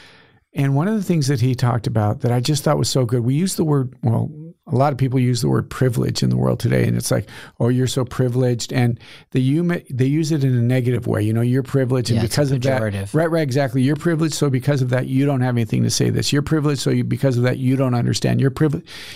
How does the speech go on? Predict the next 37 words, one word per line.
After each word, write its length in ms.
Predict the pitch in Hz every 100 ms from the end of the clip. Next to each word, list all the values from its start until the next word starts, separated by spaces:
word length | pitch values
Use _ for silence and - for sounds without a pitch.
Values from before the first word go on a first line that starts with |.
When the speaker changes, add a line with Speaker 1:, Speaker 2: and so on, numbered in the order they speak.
| - -
Speaker 1:
And 100 | 139
he 100 | 143
said, 280 | 165 143
he 80 | 151
goes, 260 | 139 135 - - - - 202 120
"Don't 260 | 139 156 170
allow 300 | 147 139 131
that 160 | 127 127
to 80 |
be 100 | 139
used 340 | 117 117 113 147
in 100 | 113
a 80 | 104
form 340 | - 113 110
of 120 | 110
shaming 580 | - 113 113 110 117 131
or 200 | 143 110
embarrassing." 640 | 104 113 117 113 131 127 -
And 160 | 127
he 60 | 139
just 280 | 170 147 - _ -
called 340 | - 175 180 185
it 100 | 180
out 200 | 175 -
that 80 | 82
was 140 | 131
so 220 | - 180
good. 220 | 110 -
Speaker 2:
Yeah. 60 | 131
Speaker 1:
He 80 | 131
said 200 | 180 180
to 60 |
our 100 | 202
graduates, 480 | 160 175 147 135 - - - _ -
"You 500 | 120 135 156 180 - _ _ _ _ _ -
are 100 | 120
privileged." 720 | 107 - 117 107 113 - -